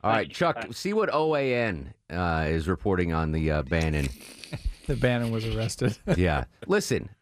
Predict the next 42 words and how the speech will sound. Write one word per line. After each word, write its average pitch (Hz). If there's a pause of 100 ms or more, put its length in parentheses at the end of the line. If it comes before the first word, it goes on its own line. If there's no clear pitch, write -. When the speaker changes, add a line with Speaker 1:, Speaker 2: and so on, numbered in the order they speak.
Speaker 1:
it's, 165 (160)
that's 165
a 240
scumbag 113
move 82
to 90
set 110
up 98
a 98
GoFundMe 78
account 65 (720)
and, 98
and 92
take 104
the 90
money. 76
That's 135
just, 131 (100)
that's 120
not 117
fake 95
news. 78
That's 101
reality. 78
Th-, 104
if 110
you 147
set 180
up 101
a 101
GoFundMe 120 (240)
and 92
you 90
dupe 110
poor 110
suckers 123 (480)
and 90
then 92
you 95
use 110
their 110
money 101